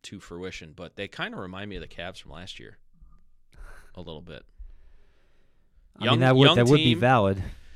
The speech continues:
Speaker 1: young team. Most of them have not been there before. And, uh, you know, we'll see what happens when the bright lights shine. I will say that if they somehow get the number one seed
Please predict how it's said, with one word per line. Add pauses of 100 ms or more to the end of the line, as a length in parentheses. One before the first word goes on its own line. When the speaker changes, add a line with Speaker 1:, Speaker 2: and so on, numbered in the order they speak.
(140)
Speaker 1:
young
team. (120)
Most
of
them
have
not
been
there
before. (440)
And,
uh,
you
know,
we'll
see
what
happens
when
the
bright
lights
shine.
I
will
say (720)
that (120)
if
they (100)
somehow
get
the
number
one
seed